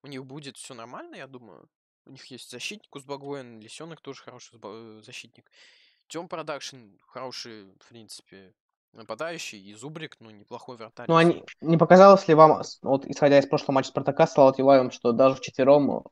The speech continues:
Speaker 2: особо ничего не создать и сделать не смогли?
Speaker 1: М, я бы не сказал, что они прям вот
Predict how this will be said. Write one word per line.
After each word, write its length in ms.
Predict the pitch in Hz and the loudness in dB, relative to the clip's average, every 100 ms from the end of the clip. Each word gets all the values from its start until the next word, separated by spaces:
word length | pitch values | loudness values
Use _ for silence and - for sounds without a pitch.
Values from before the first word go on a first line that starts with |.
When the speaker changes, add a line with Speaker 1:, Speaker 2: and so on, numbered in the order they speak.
| _ _ - | _ _ -10
Speaker 2:
особо 360 | - 156 143 | -2 0 2
ничего 400 | 131 - 127 139 | 0 -2 2 2
не 440 | 131 127 127 117 117 _ _ - | 2 -2 -4 -6 -8 _ _ -10
создать 600 | 135 131 135 135 - _ | -6 0 0 0 -12 _
и 140 | - | -10
сделать 320 | 123 131 127 131 | -4 -2 -2 -4
не 60 | |
смогли? 440 | - 131 127 117 113 - - _ _ | -8 -6 -4 -6 -8 -16 -20 _ _
Speaker 1:
М, 800 | - 135 165 180 175 175 175 175 _ _ - | -16 -14 -14 -14 -14 -14 -16 -20 _ _ -18
я 180 | 175 | -14
бы 100 | 180 208 | -12 -12
не 80 | 208 | -14
сказал, 320 | 220 208 269 | -12 -12 -14
что 180 | - 202 | -12 -14
они 220 | 190 185 | -14 -16
прям 400 | 185 180 180 160 | -14 -14 -14 -16
вот 240 | 147 160 | -16 -18